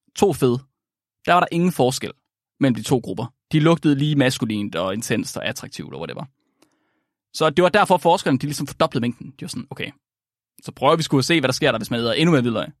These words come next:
Det dobbelte mængde af, hvad det anbefalede daglige indtag, det siger. Og da de gjorde det, så er der lige pludselig signifikant forskel på alle parametre. Hvidløg, det får mænd til at lugte mere behageligt,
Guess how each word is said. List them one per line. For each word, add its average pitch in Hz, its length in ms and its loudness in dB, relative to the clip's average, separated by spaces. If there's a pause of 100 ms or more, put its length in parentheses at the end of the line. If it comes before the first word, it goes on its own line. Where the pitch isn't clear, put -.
(500)
Det 135 180 -4
dobbelte 175 500 2 (480)
mængde 147 420 2
af, 131 180 2
hvad 117 100 -4
det - 120 -4
anbefalede 143 440 0
daglige 120 320 0
indtag, - 360 -2
det 107 80 -8
siger. 90 260 -8 (1500)
Og 139 120 2
da 143 60 4
de 139 100 4
gjorde 214 240 4
det, 208 140 -2
så - 140 -2
er 226 40 4
der 202 100 4
lige 180 120 2
pludselig 190 300 2
signifikant 156 540 0
forskel 151 440 -2
på 147 140 -6
alle 165 180 2
parametre. 120 440 -2 (1600)
Hvidløg, 208 540 4 (240)
det 226 100 2
får 175 120 2
mænd 165 220 0
til 180 100 -2
at 147 60 2
lugte 143 260 2
mere 113 180 0
behageligt, 175 540 -2